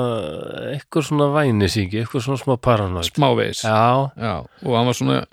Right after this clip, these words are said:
Speaker 2: já, hann, hann, ákvarðanir sem hann tók til þess að, að reyna að hvetja her sinn áfram eru ekki ákvarðanir sem ég hefði tekið.
Speaker 1: Nei.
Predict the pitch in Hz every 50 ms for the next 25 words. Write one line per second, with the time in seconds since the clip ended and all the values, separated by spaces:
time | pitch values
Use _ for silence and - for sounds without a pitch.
0 | - - - - - - _ _ _ - - 165 156 123 101 101 113 123 127 -
1 | - 123 131 135 139 107 - _ _ - - - - - - 151 - - 160 135
2 | 139 135 120 143 127 139 147 139 - - 147 147 135 _ - - - - 135 135
3 | 123 135 131 131 127 120 - - _ _ _ - - 135 131 131 127 123 127 123
4 | 120 113 110 127 - - - 135 143 - - - - 151 143 135 131 117 - -
5 | _ _ _ - - 139 143 147 147 - - 127 127 123 135 - - 135 127 127
6 | 120 - _ _ _ _ _ - - 131 123 123 117 113 117 - - - 127 123
7 | - - 127 123 117 113 127 127 127 123 113 113 104 - - 101 - - 110 110
8 | - - 110 104 101 92 85